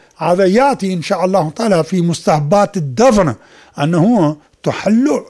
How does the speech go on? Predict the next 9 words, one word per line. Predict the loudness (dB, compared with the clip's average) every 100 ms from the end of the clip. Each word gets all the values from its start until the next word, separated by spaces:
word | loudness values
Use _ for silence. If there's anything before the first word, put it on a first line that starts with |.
| -4
عقد | -2 0 -2 -2 -6 _
كفن | -4 0 0 0 -4 -2
كلها، | 0 2 2 4 4 4 2 -4 _ _ _ _ _ _ _ _ _ _ _ -2
يعني | 2 4
يشك | 4 4 2 2 0 2
الكفن، | 0 2 0 -2 -4 -2
يعني | 0 2
يفتح | 2 2 2
الكفن | 2 2 0 0 0 -4